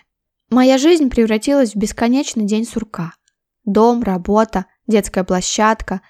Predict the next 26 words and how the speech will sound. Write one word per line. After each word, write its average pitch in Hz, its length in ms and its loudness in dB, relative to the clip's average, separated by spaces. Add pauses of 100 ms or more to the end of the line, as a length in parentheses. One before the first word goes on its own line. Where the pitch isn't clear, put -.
(160)
дом, 269 280 6
работа, 226 480 2
детская 220 360 -2
площадка, 214 720 -2 (260)
дом, 247 360 6
работа, 202 640 0 (260)
детская 226 440 -2
площадка. 226 800 -6 (600)
Работа 277 460 4
вовсе 277 340 2
не 269 120 0
престижная, 208 880 -2 (140)
как - 200 -10
когда-то 202 480 -2
я 190 160 -4
мечтала. 180 640 -12 (380)
Воображала, 220 680 4
как 196 180 -4
стану 214 340 -2
важной 202 420 0
особой, 214 640 0 (320)
буду 214 240 2
приходить 226 520 0
к 196 60 -6
девяти 214 380 -2
утра, 214 500 -2